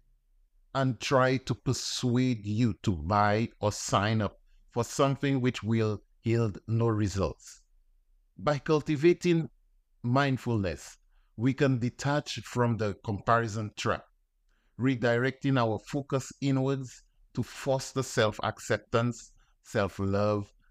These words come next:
and appreciation of our unique journey. Undoing the psychology of comparison reveals its profound impact on self-doubt. Remember,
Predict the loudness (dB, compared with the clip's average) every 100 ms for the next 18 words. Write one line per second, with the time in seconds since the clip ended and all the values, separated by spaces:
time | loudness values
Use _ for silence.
0 | _ _ -2 0 -2 -4 -4 -2 -2 -2
1 | 0 0 2 0 -2 0 2 2 0 -2
2 | -2 -4 -8 -2 0 0 -2 -8 _ _
3 | _ _ _ _ _ _ _ _ _ _
4 | -2 0 0 2 2 2 2 2 2 0
5 | 0 0 0 -4 -4 0 0 -2 -4 -8
6 | -8 -14 _ _ -6 -6 -4 -2 -2 -2
7 | 2 2 2 -2 -10 -14 -6 0 0 2
8 | 0 0 -4 -12 -4 -2 -2 -4 -12 -12
9 | 0 0 0 -2 0 2 0 -4 -6 _
10 | _ _ _ 4 4 2 -2 -2 _ -2
11 | -2 2 2 2 -2 -4 -8 _ _ _
12 | _ _ -2 2 4 2 0 -6